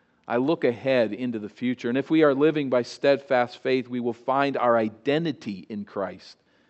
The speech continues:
We will find our identity in the gospel of Christ and in the work of Christ to gather His church. We will long to be part of that work in one way or another,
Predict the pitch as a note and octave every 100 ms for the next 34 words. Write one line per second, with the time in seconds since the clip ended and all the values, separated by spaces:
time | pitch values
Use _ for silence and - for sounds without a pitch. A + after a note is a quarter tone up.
0 | _ _ _ _ _ _ _ _ C#3 D3
1 | D#3+ E3+ F3 D#3+ D3+ C3 A2+ F3+ F#3 E3+
2 | D3 B2 C#3+ C#3 C#3 D#3+ F3+ - D#3+ C#3
3 | - - C#3+ A#2+ A2 - - - - -
4 | E3+ E3+ D#3+ E3+ F3 E3 C#3 C#3+ G3 G3+
5 | G3+ D#3+ - - D3+ C3+ A#2+ - D3 C3+
6 | F3 F#3+ F3+ D#3 D3 C3 - - F#3+ E3
7 | B2 - - - F#3 G3 F#3 F3 G3+ G#3
8 | G#3 F3 E3+ D3+ - G3+ G#3+ G3 D3 E3
9 | E3 F3 D#3+ F3+ D#3+ - E3 D3+ E3+ G3
10 | F#3 F3+ E3+ D#3+ C#3+ C3+ D3 E3 C#3